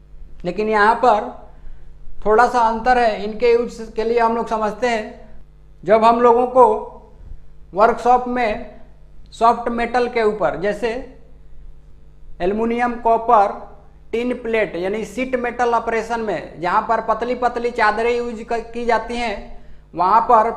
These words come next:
फाइन मार्किंग के लिए, महीन मार्किंग और डीप मार्किंग के लिए, हम गहराई तक मार्किंग के लिए हम लोग प्रिक पंच का प्रयोग करते हैं, ठीक है।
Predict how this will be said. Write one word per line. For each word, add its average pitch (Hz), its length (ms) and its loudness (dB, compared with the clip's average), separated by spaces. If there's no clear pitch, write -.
फाइन 247 320 0
मार्किंग 226 480 2
के 220 80 -2
लिए, 180 220 0
महीन 202 360 -2
मार्किंग 226 480 0
और 196 260 0
डीप 240 340 -4
मार्किंग 226 540 -2
के 240 100 -2
लिए, 233 280 0
हम 175 180 -6
गहराई 196 460 2
तक 240 220 -2
मार्किंग 226 460 -2
के 247 100 0
लिए 240 300 2
हम 202 260 -4
लोग 220 360 -2
प्रिक 254 320 -6
पंच 240 260 -2
का 226 160 0
प्रयोग 220 340 0
करते 175 260 -4
हैं, - 120 -10
ठीक - 220 -8
है। - 80 -14